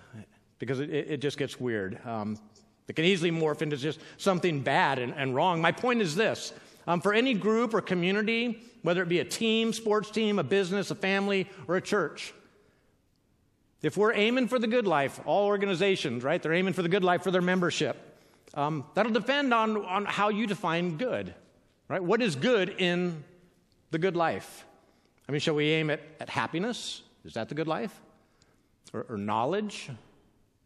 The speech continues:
Right? Is that, is that the good life? Or, or virtue? Right? Everybody being nice to each other? Not necessarily happy, but nice to each other. I,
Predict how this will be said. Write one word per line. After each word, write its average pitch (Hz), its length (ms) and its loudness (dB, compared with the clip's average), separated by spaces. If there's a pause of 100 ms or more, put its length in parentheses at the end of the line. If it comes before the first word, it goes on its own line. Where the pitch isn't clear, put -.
Right? 127 120 -2
Is 135 240 -4
that, 147 340 2
is 113 80 -6
that 131 180 0
the 185 60 -8
good 175 180 0
life? 185 300 2
Or, 151 100 0
or 139 140 -2
virtue? 185 720 0 (300)
Right? 147 180 0
Everybody 165 360 2
being 147 680 0 (480)
nice 104 320 -4
to 190 120 0
each 208 140 -2
other? 214 460 -2 (420)
Not 175 140 -4
necessarily 147 460 -2
happy, 147 360 0
but 165 200 -2
nice 151 240 0
to 220 100 2
each 220 160 0
other. 233 200 2
I, 175 360 -2